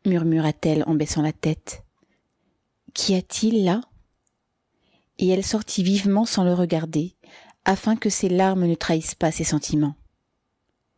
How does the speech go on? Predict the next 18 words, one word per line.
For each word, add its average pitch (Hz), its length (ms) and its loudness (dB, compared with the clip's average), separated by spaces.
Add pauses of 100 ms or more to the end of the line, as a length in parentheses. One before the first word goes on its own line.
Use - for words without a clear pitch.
(760)
En 190 100 0
chemin, 202 480 2 (640)
il 208 140 2
lui 220 100 0
semblait 247 380 2
qu'elle 208 140 0
avait 185 200 2
mal 185 260 2
à 165 120 4
la 165 100 2
main 165 240 2
qui 175 160 -6
serrait 170 300 0
le 160 80 -2
billet 156 240 0
de 151 100 -2
son 160 160 -6
fils. - 600 -4